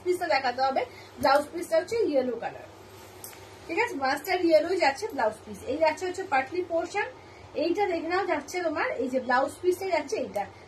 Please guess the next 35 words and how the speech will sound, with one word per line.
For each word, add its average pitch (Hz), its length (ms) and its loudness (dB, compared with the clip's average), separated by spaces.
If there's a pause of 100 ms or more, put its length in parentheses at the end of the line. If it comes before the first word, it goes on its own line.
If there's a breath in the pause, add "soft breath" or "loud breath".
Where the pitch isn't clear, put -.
(140)
Same 415 220 2
ভাবে 370 200 4
আমি 330 220 0
যেটা 349 200 -4
পরেছি 311 380 -2
same, 294 320 -2 (440 loud breath)
শুধু 359 160 0
blouse 277 420 4
পিসটা 370 220 0
দেখিয়ে 294 320 -4
দিচ্ছি, 440 300 0
মাস্টার্ড 294 580 0
ইয়েলো 277 200 6
থাকবে 262 360 0
blouse 233 240 2 (100)
piece, 226 160 -14
কারণ 277 140 0
এত 262 260 -2
ঠান্ডা 359 380 0
আমি 311 220 0
আমার 311 280 2
blouse 247 300 -2
আজকে 269 300 0
আর 294 80 2 (120)
পরে 254 180 0 (120)
বসতে 262 220 -4
পারিনি, 247 400 0 (360 loud breath)
এত - 200 -4
মারাত্মক 311 640 2
ঠান্ডা। 262 320 0
তো 320 120 -4
blouse 254 260 2 (100)
পিসটা 294 200 -2
দেখিয়ে 262 280 -2
দিচ্ছি, 349 220 -2